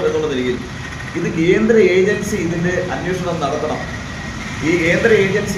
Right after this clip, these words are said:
അന്വേഷണം നടത്തണമെന്ന് ആവശ്യപ്പെട്ടുകൊണ്ട് ഞങ്ങൾ ഈ പതിനേഴാം തീയതി, വൃശ്ചിക മാസം ഒന്നാം തീയതി, ഏഹ്, എല്ലാ ഭവനങ്ങളിലും അന്ന് മുതൽ ആരംഭിക്കുകയാണ്. ഒരു കോടി ഒപ്പ് ശേഖരിച്ചുകൊണ്ട്, ഏഹ്, കേന്ദ്ര ഗവൺമെന്റിന് നൽകാനുള്ള തീരുമാനം ഭാരതീയ ജനതാ പാർട്ടി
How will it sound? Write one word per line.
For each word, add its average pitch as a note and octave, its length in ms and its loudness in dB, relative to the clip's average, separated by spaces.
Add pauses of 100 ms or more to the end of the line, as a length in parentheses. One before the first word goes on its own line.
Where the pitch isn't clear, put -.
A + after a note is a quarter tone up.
അന്വേഷണം F#3+ 420 -2
നടത്തണമെന്ന് F3 540 -2
ആവശ്യപ്പെട്ടുകൊണ്ട് D#3 680 0 (760)
ഞങ്ങൾ F#3 280 0
ഈ - 20 2 (100)
പതിനേഴാം G3 500 2
തീയതി, F3+ 300 4
വൃശ്ചിക F#3 300 2
മാസം F3+ 260 -2
ഒന്നാം D#3+ 260 -6
തീയതി, C#3+ 260 -4 (880)
ഏഹ്, C#3+ 160 0 (100)
എല്ലാ F#3 180 2 (160)
ഭവനങ്ങളിലും E3+ 580 0
അന്ന് F3 180 -2
മുതൽ D#3+ 220 0
ആരംഭിക്കുകയാണ്. C3 580 -2 (140)
ഒരു F3 160 0
കോടി G#3 240 4 (100)
ഒപ്പ് F#3 200 0 (160)
ശേഖരിച്ചുകൊണ്ട്, C#3 680 -2 (840)
ഏഹ്, C3+ 220 4
കേന്ദ്ര F3 260 2 (100)
ഗവൺമെന്റിന് D#3 540 0 (560)
നൽകാനുള്ള E3 540 0
തീരുമാനം C#3 440 -4
ഭാരതീയ C#3+ 300 0
ജനതാ C3 280 -2
പാർട്ടി B2+ 200 -4